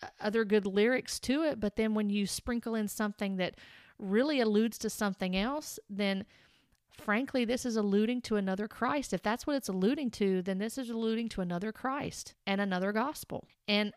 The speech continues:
I don't want to sing about another Christ. I don't know about you, but I don't want to sing about another Christ. I want to sing about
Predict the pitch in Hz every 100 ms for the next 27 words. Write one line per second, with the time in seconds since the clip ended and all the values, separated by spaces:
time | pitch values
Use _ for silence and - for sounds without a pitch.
0 | - 208 254 254 240 285 - 320 349 262
1 | 185 180 170 156 - 165 - - 185 202
2 | 233 220 202 247 330 294 294 _ - -
3 | 262 339 349 330 - 330 320 208 180 170
4 | 180 180 - 156 - 202 254 311 - 285
5 | 262 220 214 -